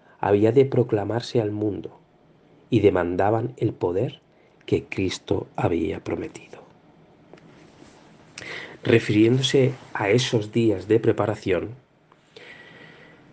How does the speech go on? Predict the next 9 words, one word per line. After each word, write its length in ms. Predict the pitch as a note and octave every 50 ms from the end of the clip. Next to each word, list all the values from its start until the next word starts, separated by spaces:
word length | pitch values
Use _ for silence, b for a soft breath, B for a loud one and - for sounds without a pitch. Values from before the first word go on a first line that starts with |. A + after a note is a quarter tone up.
| _ _ _ _ _ - - -
fueron 320 | - - A2+ G#2 G#2 A2+
esos 300 | A#2 A2+ - A2+ G#2 G#2+
días 520 | A2 A2+ A#2+ A#2+ G#2 F#2+ - - - - - _ _ _
que 60 | - -
estuvieron 480 | - - - F2+ F2 F#2 F#2 F#2+ G2+
en 100 | G#2 G2+
el 140 | G2+ G2+ F#2+
aposento 560 | F#2+ F#2 A2 G2+ - A2 G#2 G#2 - A2+ G#2
alto, 380 | F#2 F2+ E2+ - - A2 B2